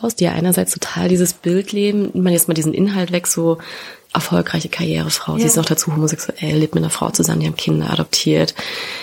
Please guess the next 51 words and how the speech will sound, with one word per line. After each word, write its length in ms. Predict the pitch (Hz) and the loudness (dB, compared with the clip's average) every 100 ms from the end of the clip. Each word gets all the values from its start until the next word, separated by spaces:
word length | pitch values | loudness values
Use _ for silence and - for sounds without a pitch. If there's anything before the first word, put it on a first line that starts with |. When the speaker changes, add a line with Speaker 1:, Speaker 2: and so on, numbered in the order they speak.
| - - _ _ _ _ _ - | -14 -20 _ _ _ _ _ -12
Speaker 1:
Wie 120 | - | -8
geht 300 | - 214 - | -6 -4 -4
das? 460 | 180 160 170 - - | -2 -4 -6 -14 -4
Also 200 | 180 165 | -2 0
wie 80 | 170 | 0
kann 200 | - 202 | 4 4
man 100 | 185 | 4
das 160 | 175 | 0
irgendwie 240 | 170 165 185 | -2 -2 -2
aushalten 640 | 208 247 - 160 160 165 | -2 -2 -2 -4 -4 -4
so? 160 | 160 156 | -2 0
Und 120 | 156 | -2
ich 140 | 156 | 0
meine, 140 | 160 160 | 0 2
in 80 | 165 | 2
der 140 | 165 | 2
A 60 | 160 | 0
F 100 | - | 0
D 180 | 165 | 0
hat 100 | 185 | 0
sich 80 | - | 0
jetzt 120 | 165 | -2
auch 80 | 151 | -2
Frida 460 | - - 156 185 190 | -4 0 0 0 -2
gegründet, 560 | 196 - 208 208 226 | -4 -2 2 2 2
Frauen 340 | - - 160 165 | -4 -4 -2 -2
in 100 | 160 | -2
der 200 | 165 165 | -4 -6
A 40 | |
F 120 | 151 | -8
D, 340 | - 151 156 233 269 - | -4 -2 0 0 -4 -4
so 120 | 160 | 0
ein 60 | |
Speaker 2:
Mhm. 40 | 185 | 2
Speaker 1:
Frauennetzwerk, 1040 | 185 - - 143 175 190 - - 202 220 | 2 -2 -2 2 2 2 0 0 0 0
die 140 | - - | -2 0
aber 240 | 156 156 | 0 2
nicht, 220 | 151 175 | 2 2
ich 80 | - | -2
habe 100 | - | -6
gerade 140 | 160 165 | -4 -2
noch 40 | |
einen 100 | 156 | 0
Artikel 240 | 156 190 | 0 0
dazu 240 | 185 180 185 | 0 0 0
gelesen, 380 | 180 185 190 190 - - - - - - - _ | 2 2 2 0 -6 -8 -6 -6 -8 -10 -12 _
die 100 | - | -2
aber 140 | 165 156 | 2 2
nicht 180 | 175 | 2
für 160 | - 180 | 2 2
die 360 | 165 160 160 | 4 4 2